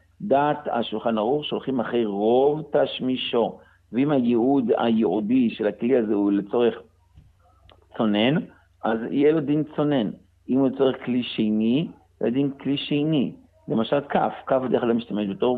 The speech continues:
בצורך אוכל במרק, בצלחת מרק, אז זה כלי שני. אין לו בליעה של כלי ראשון, אבל פעמים, לפעמים, במקרה הצורך, גם מערבב בו בסיר. אז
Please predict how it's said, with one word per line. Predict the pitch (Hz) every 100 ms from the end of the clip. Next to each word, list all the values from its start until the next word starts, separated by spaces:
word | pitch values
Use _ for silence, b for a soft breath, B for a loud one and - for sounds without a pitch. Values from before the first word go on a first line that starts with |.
| 107
בצורך | 104 - 104 120
אוכל | - 120
במרק, | 120 127 143 143 170 -
בצלחת | 113 113 107 120 127 98
מרק, | 151 175 123 - b b b
אז | 104 104
זה | 110 117 -
כלי | 113 113
שני. | - 131 143 170 120 - _ _ _ -
אין | 110
לו | 143 143
בליעה | 131 127 117
של | 113
כלי | 110 113
ראשון, | 107 104 90
אבל | 98 127
פעמים, | - 135 139 113 95 104 117 - - - - 98 90 - 113
לפעמים, | - 139 104 85
במקרה | 104 92 - 123
הצורך, | 113 101 92 98
גם | 95 98 98
מערבב | 101 98 90 104
בו | 101 107 101 -
בסיר. | - - - 170 104 b b b b -
אז | 107